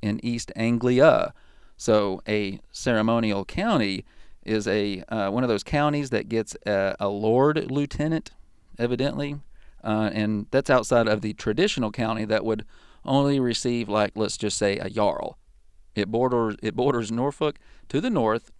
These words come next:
Cambridgeshire to the west, and Essex to the south. Oh, and we can't forget the North Sea is to the east,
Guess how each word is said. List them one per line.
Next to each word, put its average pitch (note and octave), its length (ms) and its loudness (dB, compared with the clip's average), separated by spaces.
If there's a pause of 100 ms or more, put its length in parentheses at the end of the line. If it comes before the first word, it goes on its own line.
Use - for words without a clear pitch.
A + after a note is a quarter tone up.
(220)
Cambridgeshire B2 840 0
to A2+ 180 -4
the G2+ 100 -4
west, A#2+ 480 0 (360)
and A#2+ 520 -2
Essex C3+ 600 -4 (280)
to G#2+ 100 -4
the A#2 100 -4
south. G#2 420 0 (300)
Oh, A#2+ 220 0
and A2 80 -6
we G#2+ 60 -4
can't B2 200 -2
forget A2+ 320 -2 (340)
the A2 140 0
North A#2 480 0
Sea A#2 520 -2 (140)
is G#2+ 160 -8
to A2 140 -2
the - 160 -8
east, - 340 -8